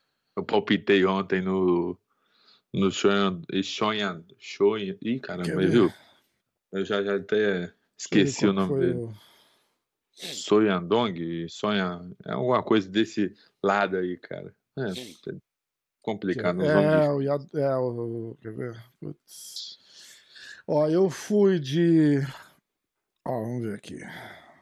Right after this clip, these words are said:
Speaker 2: Eu fui de... Bom, isso vai me obrigar a botar esse podcast no ar antes do sábado, tá?
Speaker 1: Ah, beleza.
Speaker 2: Eu fui de Poatan.
Speaker 1: Mas não, é, acho que não tem problema, né, cara? Tipo assim, o pessoal vai entender, né? Me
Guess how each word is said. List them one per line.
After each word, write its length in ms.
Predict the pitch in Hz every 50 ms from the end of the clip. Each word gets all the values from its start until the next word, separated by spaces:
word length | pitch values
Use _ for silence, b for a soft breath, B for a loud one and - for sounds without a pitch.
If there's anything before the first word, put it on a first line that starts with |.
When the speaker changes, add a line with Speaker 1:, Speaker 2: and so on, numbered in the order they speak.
| B B B B _ -
Speaker 2:
Eu 120 | 143 135
fui 180 | - - 165 143
de... 1200 | 127 127 143 139 135 135 131 127 127 123 123 120 120 117 113 113 110 107 107 107 104 104 104 107 120 135 160
Bom, 220 | 151 143 143 131
isso 200 | 139 151 131 156 160
vai 100 | 170 165
me 80 | 175
obrigar 340 | 175 160 160 156 139 151 151
a 20 | 156
botar 300 | 151 147 139 - 143 143
esse 100 | 135 -
podcast 480 | - 139 123 110 - 147 - - - 143
no 80 | 131
ar 120 | 127 131 131
antes 180 | 135 139 - -
do 140 | 135 139 135
sábado, 420 | - - - 120 117 - 107 117
tá? 260 | 117 - 135 143 147 b b b b b b b b b b b b b b b b b b b b b b _ _ _ _ -
Speaker 1:
Ah, 260 | 135 139 113 90 90 _ _ _ _
beleza. 440 | 98 113 123 131 117 120 135 - - - 196 143
Speaker 2:
Eu 100 | 254 226
fui 360 | - - - 247 196 180 214
de 400 | 175 147 156 180 180 170 165 151 143 123 - - - - - - - - - - -
Poatan. 280 | 214 214 226 208 - - -
Speaker 1:
Mas 140 | 180 170 170
não, 140 | - 165 156
é, 80 | 190 226 254 277 294
acho 120 | 302 - -
que 60 | 277
não 40 | 269
tem 80 | 277 277
problema, 480 | - 339 339 240 190 196 185 180 180 175
né, 60 | 165
cara? 320 | - - 107 98 98 101
Tipo 160 | 98 - -
assim, 220 | 147 139 - 139 123
o 80 | 117 110
pessoal 340 | - 151 147 - - 156 160
vai 100 | 190 202
entender, 480 | 330 - 311 277 147 110 107 110 104
né? 160 | 95 95 92
Me 180 | 87 90 95 -